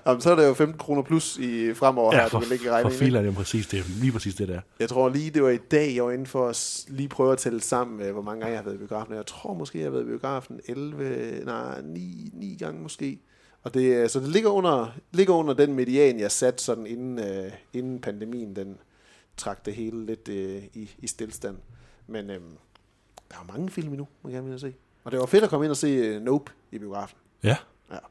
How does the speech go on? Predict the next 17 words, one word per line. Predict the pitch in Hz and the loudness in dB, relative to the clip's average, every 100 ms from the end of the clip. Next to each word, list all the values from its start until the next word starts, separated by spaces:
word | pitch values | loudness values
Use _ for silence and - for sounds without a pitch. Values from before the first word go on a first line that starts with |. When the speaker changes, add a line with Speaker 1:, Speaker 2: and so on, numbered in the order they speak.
| _ - | _ 2
Speaker 2:
det | 123 | 4
var | 135 | 4
det. | 143 - - _ _ - - - | 2 -8 -20 _ _ -20 -10 0
Det | 113 | 2
var | |
ret | 117 | 2
fedt. | - 120 - - - | 0 -2 -4 -14 -4
Speaker 1:
Og | 135 | 4
det | 175 | 6
er | |
Nope, | 185 185 202 | 6 6 4
vi | 151 | 0
skal | 135 127 | 0 0
anmelde | 160 165 123 | 2 2 2
i | |
dag. | 123 196 - - _ _ - | 4 2 0 -20 _ _ 2
Øh, | 120 113 110 110 107 | 4 4 2 -2 -4